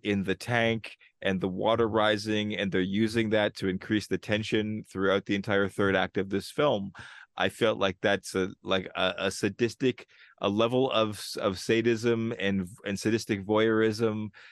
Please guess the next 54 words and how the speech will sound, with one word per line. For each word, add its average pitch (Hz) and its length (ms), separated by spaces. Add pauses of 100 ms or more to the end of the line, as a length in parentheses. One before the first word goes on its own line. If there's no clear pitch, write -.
(300)
that, 92 380 (500)
um, 87 320
is, 98 360
is 95 180
there 110 160
for - 140
no 123 220
other 139 180
reason 110 340
than 95 180
to 101 120
turn 107 280
up 104 140
tension 101 580
when 92 300 (280)
maybe 92 300
you're 92 180
failing, 90 540 (280)
<laughs> - 280
uh, 90 100
to 85 140
turn 101 180
up 90 140
tension, 95 500 (140)
uh, 85 960
with 110 240
your 120 100
main 127 240
characters 98 520
because - 280
you're 98 100
cutting 101 260
away 101 180
to - 60
this 98 180
victim. 101 340 (640)
I 190 140
don't 165 140
know. 131 240
I, 139 100
maybe, 165 440
maybe 147 260
it's 135 100
justified. 117 480
Maybe 110 220
it's - 120
not. 107 200
Maybe 110 180
I 113 60
just 117 160
don't 117 80
like 101 80
the 90 100
genre. 85 560